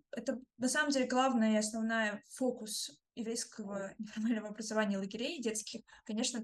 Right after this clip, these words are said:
дети с еврейскими корнями, неважно, насколько далёкими, там главное, какая-то связь. У меня было там много, кстати, ре-,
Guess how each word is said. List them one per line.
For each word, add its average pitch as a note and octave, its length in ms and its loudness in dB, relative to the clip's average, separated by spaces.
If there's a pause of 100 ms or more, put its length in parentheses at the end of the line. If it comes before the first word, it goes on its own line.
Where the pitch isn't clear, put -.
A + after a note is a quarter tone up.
(120)
дети A3 220 -4
с - 140 2
еврейскими A3+ 400 0
корнями, A3 400 -2
неважно, G#3+ 680 0
насколько - 280 -6
далёкими, A#3+ 580 -4 (100)
там A3+ 300 2 (320)
главное, A3+ 560 2
какая-то C#4 340 0
связь. G3 460 -4
У G#3 80 -8
меня G3+ 260 -2
было A3 180 -2
там G#3+ 160 -4
много, G#3+ 220 -4
кстати, - 320 -12
ре-, - 180 -10